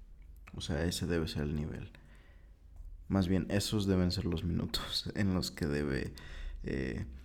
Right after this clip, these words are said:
haber un podcast. Yo creo que veinte minutos de podcast está muy bien. Bueno, ya pasó un minuto. Eh, hoy, como dije, es miércoles.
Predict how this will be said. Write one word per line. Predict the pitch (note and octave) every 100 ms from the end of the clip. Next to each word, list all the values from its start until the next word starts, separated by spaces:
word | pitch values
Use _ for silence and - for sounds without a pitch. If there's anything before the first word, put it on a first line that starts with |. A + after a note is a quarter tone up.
| - -
haber | F#2 E2 F2+
un | D#2 -
podcast. | C#2+ C#2 - - - - -
Yo | F#2
creo | F2+ F2
que | D#2+
veinte | E2 F#2
minutos | E2+ E2+ - D2+
de | -
podcast | - C#2 - - -
está | - -
muy | - -
bien. | - G#2 - -
Bueno, | F2
ya | F#2 F#2+
pasó | G#2+ B2
un | B2
minuto. | B2 A2+ G2+ - F2+ - - - - - - - - -
Eh, | - E2+ E2 D2+ C#2+ - - - - -
hoy, | F#2 F2
como | - E2+ D2+
dije, | E2 E2 F2+
es | -
miércoles. | F#2+ F2 F#2 G#2 A2 D#3 - -